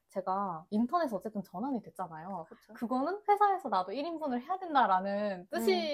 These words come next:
Speaker 1: 뜻이라고
Speaker 2: 음.
Speaker 1: 저는 되게
Speaker 2: 그쵸.
Speaker 1: 받아들였어요. 그러면 '나는 여기 회사에 필요한 사람이야.'라는 거를 증명해야 될 것만 같은
Speaker 2: 음,
Speaker 1: 거예요.
Speaker 2: 음.
Speaker 1: '나는 여기에 필요한 사람이야.' 근데 그러려면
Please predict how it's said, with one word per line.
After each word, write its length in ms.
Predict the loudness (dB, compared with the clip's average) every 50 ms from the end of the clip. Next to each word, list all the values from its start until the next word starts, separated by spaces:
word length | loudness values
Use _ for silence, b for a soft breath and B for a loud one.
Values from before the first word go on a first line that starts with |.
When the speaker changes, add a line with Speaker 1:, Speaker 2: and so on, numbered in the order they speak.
| 0
Speaker 1:
뜻이라고 360 | 2 2 4 4 4 2 0
Speaker 2:
음. 0 |
Speaker 1:
저는 420 | -2 -4 -6 -8 -8 -8 -8 -10 -8
되게 260 | -8 -6 -4 -4 -6
Speaker 2:
그쵸. 20 |
Speaker 1:
받아들였어요. 960 | -6 -2 0 2 2 2 2 -2 -4 -6 -8 -10 -8 -6 -6 -4 -6 -6 -8 -10 _ b b b b b b b b b b _
그러면 400 | -2 0 2 2 2 2 0 -2 -6 _ _ _ _ _ _ _ _
'나는 380 | 2 4 4 4 4 2 2 4
여기 300 | 4 4 2 0 -2 -2
회사에 340 | -2 -2 -2 -2 -2 -4 -4
필요한 340 | -6 -4 -2 0 0 2
사람이야.'라는 1160 | 2 4 4 4 4 2 0 0 0 0 0 0 -2 -2 -2 0 0 -2 -2 -4 -4 -6 -6 -4
거를 440 | -4 -4 -4 -2 -2 -2 -4 -4 -6 -12
증명해야 1120 | -14 -10 -8 -6 -4 -4 -4 -2 -4 -4 -6 -8 -10 -12 _ _ _ _ -2 0 0 0
될 140 | 0 -2 -2
것만 220 | -2 -2 -2 -2 -4
같은 340 | -8 -8 -2 0 2 2
Speaker 2:
음, 0 |
Speaker 1:
거예요. 640 | 2 2 0 -2 -2 -2 -2 0 0 0 0 -2 -4
Speaker 2:
음. 20 | -4
Speaker 1:
'나는 380 | -4 -4 -2 -2 -4 -6 -4 -2
여기에 300 | -2 -2 -2 -2 -6 -4
필요한 300 | -2 0 2 2 2 2
사람이야.' 440 | 2 4 4 4 2 2 -2 -6 -6
근데 180 | -6 -8 -8 -8
그러려면 580 | -6 -4 -4 -2 -2 -2 -2 -2 -2 -4 -4